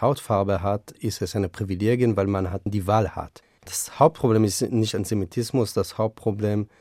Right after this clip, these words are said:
ist gerade diese Krise der Demokratie,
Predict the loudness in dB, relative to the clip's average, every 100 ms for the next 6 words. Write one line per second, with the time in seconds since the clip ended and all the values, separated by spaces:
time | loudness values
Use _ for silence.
0 | _ -4 -4 0 0 2 2 2 0 0
1 | 2 2 0 -4 -14 -10 -8 -4 2 4
2 | 6 4 4 2 -2 -4 -6 -4 -2 -2